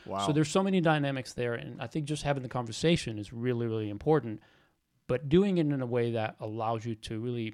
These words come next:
Speaker 2: bring the emotion side of into it. What do you feel when it comes to spending money? How do you think about it?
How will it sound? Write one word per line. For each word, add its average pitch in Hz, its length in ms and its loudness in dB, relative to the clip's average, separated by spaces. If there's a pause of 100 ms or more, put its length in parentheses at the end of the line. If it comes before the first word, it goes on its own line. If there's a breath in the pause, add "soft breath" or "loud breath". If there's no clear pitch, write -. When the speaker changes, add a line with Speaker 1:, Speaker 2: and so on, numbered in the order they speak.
(120)
Speaker 2:
bring 139 220 0
the 165 60 4
emotion 156 420 2
side 110 220 -6
of 110 100 -6
into 131 280 -6
it. - 140 -14 (560 soft breath)
What 113 480 2
do 135 120 -6
you 131 120 0
feel 113 360 -4
when 107 140 -8
it 101 60 -10
comes 104 260 -8
to 110 100 -8
spending 101 360 -8
money? 104 260 -10
How 110 180 -10
do 117 80 -8
you 113 40 -6
think 120 200 -6
about 104 240 -8
it? - 160 -20